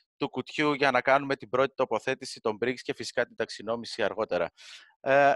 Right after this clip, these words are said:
για πρώτη φορά επίσης θα βρούμε δύο διαφορετικούς δίσκους ταξινόμησης, στους οποίους μπορούμε να τοποθετήσουμε τα κλασικά γνωστά τουβλάκια, τα δομικά μας υλικά. Ε, να πούμε πως πάλι υπάρχουν τα κλασικά sticker,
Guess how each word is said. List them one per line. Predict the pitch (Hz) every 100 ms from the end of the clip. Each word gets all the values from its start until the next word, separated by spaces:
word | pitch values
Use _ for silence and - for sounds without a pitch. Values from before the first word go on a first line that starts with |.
| - _ _ 147
για | 165
πρώτη | 208 220 185
φορά | 160 151
επίσης | 139 - 147 135
θα | - 131
βρούμε | 147 151 143
δύο | 123 165 151
διαφορετικούς | 143 131 135 123 120 160 135 - - _ _ _ _
δίσκους | 123 151 - 135
ταξινόμησης, | 135 - 127 139 139 123 131
στους | - -
οποίους | 143 151 127
μπορούμε | 127 127 123
να | 120
τοποθετήσουμε | 117 113 123 - 120 123
τα | 127
κλασικά | 127 139 120 - 135 123 104
γνωστά | 117 110 - 120 110 _ _ _ _
τουβλάκια, | 120 131 160 185 170
τα | 151
δομικά | 139 127 139
μας | 135 127
υλικά. | 117 110 156 175 202 - - _ _ _
Ε, | - 156 156 156 151 110 - _ _
να | 175 170
πούμε | 180 180
πως | - 160 - - - _ _ _
πάλι | 165 160 151 139 127
υπάρχουν | 151 151 147 151
τα | 147
κλασικά | 143 147 - - 143
sticker, | - 156 151 151